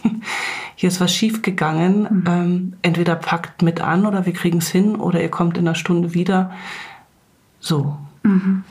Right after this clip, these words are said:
Speaker 1: Und da ist ja so diese Kurve ein bisschen drin, so, „Gott, das kann nicht wahr
Speaker 2: Ja.
Speaker 1: sein.“ Dann sich zu öffnen und zu sagen, „Scheiße, wer kann mir jetzt helfen?“
Speaker 2: Mhm.
Speaker 1: Dann meine Schwester, die hat mir die richtigen Worte gesagt.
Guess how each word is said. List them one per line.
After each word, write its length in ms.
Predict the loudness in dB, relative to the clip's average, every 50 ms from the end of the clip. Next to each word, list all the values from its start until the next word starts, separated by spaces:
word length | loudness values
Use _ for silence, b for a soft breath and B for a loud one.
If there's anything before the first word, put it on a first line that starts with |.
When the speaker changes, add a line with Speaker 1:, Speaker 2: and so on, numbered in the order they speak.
| -18 -20 -20 -20 -20 -20 -20 -14 -4 -2
Speaker 1:
Und 160 | -2 -2 -2 -4 -4
da 140 | -4 -2 0
ist 140 | 0 0 2
ja 80 | 2 2
so 100 | 2 0
diese 220 | 0 0 -2 -2
Kurve 340 | -2 0 0 2 2 2 0
ein 80 | 0
bisschen 340 | 0 -2 -4 -4 -2 -2 -2
drin, 280 | 0 0 0 2 2 0
so, 200 | 0 -2 -4 -6 -4 -2
„Gott, 240 | 0 0 0 -2 -4 -6 -6
das 140 | -6 -6
kann 200 | -4 -2 -2 -2
nicht 180 | -2 -2 -4 -2
wahr 200 | -2 0 0 0
Speaker 2:
Ja. 20 |
Speaker 1:
sein.“ 540 | 0 0 0 0 0 0 0 0 -2 -2 -2
Dann 480 | -2 -2 0 0 0 0 0 -2 -4 -8 B B B B B B B B B B _ _ _ _ _ _ _ _ -12
sich 380 | -10 -4 -2 0 0 0 0
zu 100 | -2 -2
öffnen 320 | 0 0 0 2 2 2 0
und 60 | 0
zu 60 | 0 0
sagen, 420 | -2 0 0 0 -2 -2 -4 -8 -10 -12
„Scheiße, 580 | -6 -4 -2 -2 -2 -2 -2 -2 -2 0 0 0
wer 160 | -2 -4 -4
kann 220 | -6 -6 -2 0 2
mir 80 | 2 2
jetzt 180 | 0 0 -2 0
helfen?“ 320 | 2 2 4 4 4 4
Speaker 2:
Mhm. 160 | 2 2 0 B B B B B B B B B B B _
Speaker 1:
Dann 180 | -2 2 4 4
meine 220 | 4 4 4 2
Schwester, 680 | 0 0 0 0 -2 -2 -2 -4 -2 0 2 2 2 0
die 220 | -2 -2 0 0
hat 160 | 0 0 0 0
mir 80 | 0 0
die 100 | 0 0
richtigen 560 | 0 0 -2 -2 -2 -2 0 0 0 0 0
Worte 400 | 0 0 0 0 -2 -2 -4 -4
gesagt. 880 | -2 -4 -2 -2 0 0 0 0 0 -2 -6 -10 -12 -12 -12 -12 -12